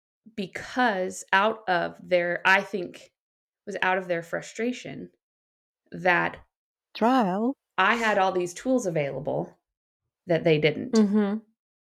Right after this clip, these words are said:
Speaker 1: And that it was really easy for me to talk about my attachment wound
Speaker 2: Trial.
Speaker 3: Mm-hmm.
Speaker 1: because I was being catered to.
Speaker 3: Mm-hmm.
Speaker 1: And that misplaced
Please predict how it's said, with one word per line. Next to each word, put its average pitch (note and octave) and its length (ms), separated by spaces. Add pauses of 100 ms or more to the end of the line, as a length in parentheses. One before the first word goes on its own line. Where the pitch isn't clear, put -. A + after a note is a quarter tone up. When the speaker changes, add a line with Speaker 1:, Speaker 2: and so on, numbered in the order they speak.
(600)
Speaker 1:
And F#3 140
that F3 80
it F3 80
was E3 140
really G3+ 520
easy G3 360
for F3 180
me E3+ 400
to - 140
talk D#3 280
about D3 560 (960)
my A3 180
attachment D#3 580
wound - 300
Speaker 2:
Trial. A#3 300
Speaker 3:
Mm-hmm. G#3 240 (1120)
Speaker 1:
because G3 260
I F3 120
was F3 120
being E3+ 200
catered D3 480
to. - 260 (160)
Speaker 3:
Mm-hmm. G3 380 (840)
Speaker 1:
And F3 140
that E3+ 180
misplaced E3+ 1000